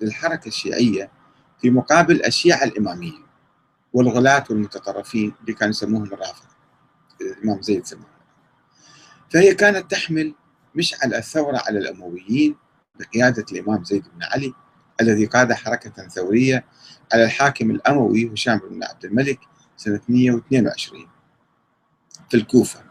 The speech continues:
واستشهد خلالها. وضمت الفرقة الزيدية عدة تيارات، ولكنها عمومًا كانت تتسم بالاعتدال في مقابل التطرف، فقد ورثت الشيعي-،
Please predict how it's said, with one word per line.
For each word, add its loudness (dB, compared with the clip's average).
واستشهد 0
خلالها. -6
وضمت 6
الفرقة -2
الزيدية 0
عدة -4
تيارات، -14
ولكنها 2
عمومًا 2
كانت -4
تتسم -6
بالاعتدال -2
في -6
مقابل -2
التطرف، -12
فقد -2
ورثت 2
الشيعي-، -4